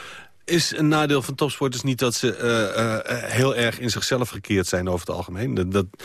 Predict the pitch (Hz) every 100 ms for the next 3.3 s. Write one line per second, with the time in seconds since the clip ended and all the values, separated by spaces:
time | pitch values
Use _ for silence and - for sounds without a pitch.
0 | - - 90 110 117 113 110 104 104 120
1 | 113 104 98 107 104 117 - - - 107
2 | - - 110 104 - 104 - 120 - 101
3 | 123 170